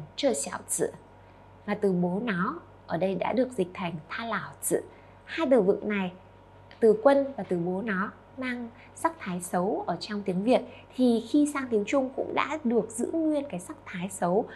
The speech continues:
ở trong văn, văn bản dịch chính là từ "zhe xiao zi" và "ta lao zi". Mình lấy ví dụ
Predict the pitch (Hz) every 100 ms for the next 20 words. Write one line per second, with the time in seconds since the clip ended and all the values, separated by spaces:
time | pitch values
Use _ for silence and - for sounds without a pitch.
0 | - - 180 226 214 170 156 - - 247
1 | 240 196 139 170 185 - - - 208 208
2 | 233 - 185 165 180 233 208 185 - -
3 | - - - 175 165 - 196 165 - -
4 | - - - - - - - - - -
5 | - - - - - - - - - -
6 | - - - - - - - - - -
7 | - - - - - - - - - -
8 | - - - - - - - - - 240
9 | 226 226 269 359